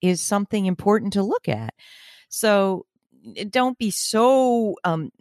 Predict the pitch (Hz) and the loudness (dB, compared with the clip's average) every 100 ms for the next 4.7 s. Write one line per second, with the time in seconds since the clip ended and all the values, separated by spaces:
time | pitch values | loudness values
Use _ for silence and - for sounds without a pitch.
0 | - - - - 139 175 190 170 160 160 | -20 -20 -16 -12 -6 -4 -2 0 2 4
1 | 160 151 147 143 143 147 - 143 123 147 | 4 4 2 2 0 -2 -2 -4 -4 -4
2 | 143 139 135 139 127 - 165 147 139 135 | -2 -2 -4 -6 -6 -6 -4 -2 -2 -2
3 | 135 - - 147 - 165 151 135 - 135 | -4 -8 -4 -2 0 -2 -2 -4 -4 -6
4 | - 143 - 127 127 101 - | -4 -6 -4 -4 -4 -4 -6